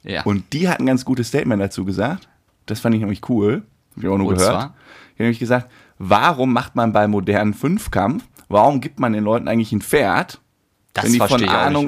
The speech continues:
Speaker 1: nicht.
Speaker 2: von Pferden gar keine Ahnung haben? Gibt denen doch einen, äh, Roller, ein Fahrrad oder sonst was.
Speaker 1: Ja. Und wieso,
Speaker 2: So, sehe ich
Speaker 1: wieso
Speaker 2: genau.
Speaker 1: bringt nicht jeder sein eigenes Pferd mit?
Speaker 2: Ach,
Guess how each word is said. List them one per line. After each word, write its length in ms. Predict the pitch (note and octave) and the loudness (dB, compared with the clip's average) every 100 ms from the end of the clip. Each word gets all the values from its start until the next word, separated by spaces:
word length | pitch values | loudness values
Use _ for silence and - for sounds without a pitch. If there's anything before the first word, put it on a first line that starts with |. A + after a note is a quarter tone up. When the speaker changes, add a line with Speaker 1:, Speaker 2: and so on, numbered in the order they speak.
| - | -4
Speaker 1:
nicht. 80 | - | -4
Speaker 2:
von 160 | C3+ B2+ | -2 -2
Pferden 540 | - - C3+ C3 B2+ | -6 -6 0 0 2
gar 100 | B2+ | -2
keine 260 | - A#2 F#2+ | -2 -4 0
Ahnung 220 | D3+ C3 | 0 2
haben? 100 | A#2+ | 0
Gibt 180 | C3 - | -2 -2
denen 140 | D#3 | 0
doch 160 | C#3 C3+ | 0 0
einen, 180 | C3 A#2+ | -2 0
äh, 80 | |
Roller, 440 | A2 G2 B2 D#3 E3 | 0 2 2 4 2
ein 140 | D3 | 0
Fahrrad 420 | B2+ - C#3+ D#3 - | -4 -2 -2 -2 0
oder 200 | C#3+ C#3+ | 0 0
sonst 300 | F#3 A#3 - | -2 -6 -6
was. 200 | F#2+ - | -6 -6
Speaker 1:
Ja. 80 | A2 - | -14 -16
Und 140 | - G#2 | -10 -2
wieso, 200 | A2 G#2 | 2 2
Speaker 2:
So, 100 | D3 | 2
sehe 140 | - G2+ | -4 -4
ich 60 | |
Speaker 1:
wieso 120 | G#2+ C3 | 0 0
Speaker 2:
genau. 120 | B2 | 0
Speaker 1:
bringt 160 | C#3+ | -2
nicht 140 | B2 - | -4 -4
jeder 200 | C#3 C3+ | 0 0
sein 120 | A#2 | 0
eigenes 280 | F#2 G#2 G2+ | -2 -4 -6
Pferd 160 | - F#2 | -6 -6
mit? 160 | E3 - | -6 -8
Speaker 2:
Ach, 140 | - | -12